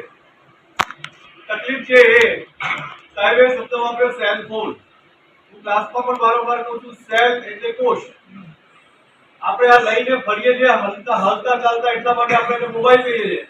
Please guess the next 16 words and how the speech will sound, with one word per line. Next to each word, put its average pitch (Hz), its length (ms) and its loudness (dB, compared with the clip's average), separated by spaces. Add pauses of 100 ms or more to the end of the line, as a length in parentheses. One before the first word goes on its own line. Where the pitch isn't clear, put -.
(640)
બાકી 196 380 -2
એનું 247 200 -4
નામ 220 220 0 (100)
exactly 247 420 -4 (120)
સેલ 247 180 0 (100)
ફોન 233 180 0 (100)
છે. - 100 -12 (1080)
અને 208 140 -14 (180)
સેલ 233 280 2
નો 277 140 8
બીજો 254 200 -6
મતલબ 254 360 -4
થાય 254 180 -2
છે 254 120 2 (840)
જેલની 240 440 -2
કોટડી. 240 420 -4